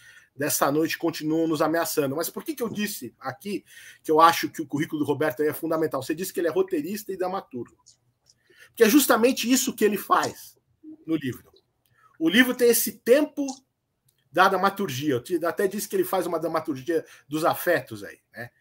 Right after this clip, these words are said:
Ele é, é, ele, o livro pede uma tela, pede um palco o tempo todo. É nesse ritmo que ele leva. Na base dos diálogos, a partir dos diálogos entre os personagens, ele, é, conta essa história, como se a história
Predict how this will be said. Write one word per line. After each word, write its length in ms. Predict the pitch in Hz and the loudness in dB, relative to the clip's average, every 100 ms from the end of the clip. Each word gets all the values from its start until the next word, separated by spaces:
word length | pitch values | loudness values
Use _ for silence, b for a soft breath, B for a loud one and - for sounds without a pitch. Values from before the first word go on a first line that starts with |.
| B B B _ | B B B _
Ele 180 | 135 165 | 0 2
é, 200 | 170 180 | 4 2
é, 140 | 170 | 2
ele, 140 | 190 220 | 2 0
o 60 | 190 | 2
livro 360 | 220 262 254 - | 2 2 -2 4
pede 640 | 220 254 220 160 147 113 _ | 8 8 8 2 -2 -4 _
uma 240 | 175 185 175 | -6 2 2
tela, 400 | - 180 208 170 | 6 6 8 6
pede 400 | - 190 208 170 | 2 2 2 0
um 140 | 185 | -4
palco 560 | - 151 147 123 - - _ _ _ _ _ _ | 2 4 4 0 -10 -20 _ _ _ _ _ _
o 60 | 127 | -12
tempo 280 | 143 131 | -10 -10
todo. 320 | 151 135 110 - B - | -10 -8 -10 -14 B -8
É 80 | |
nesse 400 | 139 202 220 - | 2 2 2 0
ritmo 440 | 196 202 247 240 220 | -4 -4 -4 -6 -6
que 120 | 220 | -4
ele 120 | 226 | 0
leva. 380 | 190 151 127 101 B B | 2 2 0 -6 B B
Na 120 | 151 | -4
base 440 | 147 135 196 208 202 | 2 8 8 8 2
dos 240 | 190 170 | 0 -2
diálogos, 560 | 147 175 185 214 196 180 | 4 6 8 8 4 0
a 40 | |
partir 260 | 185 175 240 | 0 0 -2
dos 140 | 208 | -4
diálogos 460 | 180 180 175 160 143 | 0 2 2 0 -2
entre 220 | 175 - | -4 -6
os 60 | - | -12
personagens, 760 | 139 131 160 170 196 208 220 _ _ B B B | -16 -12 -12 -6 -6 -6 -12 _ _ B B B
ele, 420 | 180 190 208 - _ - - | 8 8 6 -2 _ -6 4
é, 220 | 170 160 | 6 6
conta 540 | - 202 220 220 202 | 6 8 8 8 4
essa 240 | 175 - 202 | 4 4 -2
história, 420 | - 170 147 127 | 0 4 4 2
como 240 | - 180 | -2 -4
se 100 | 180 | -2
a 40 | 185 | -4
história 360 | - 185 185 | 2 4 4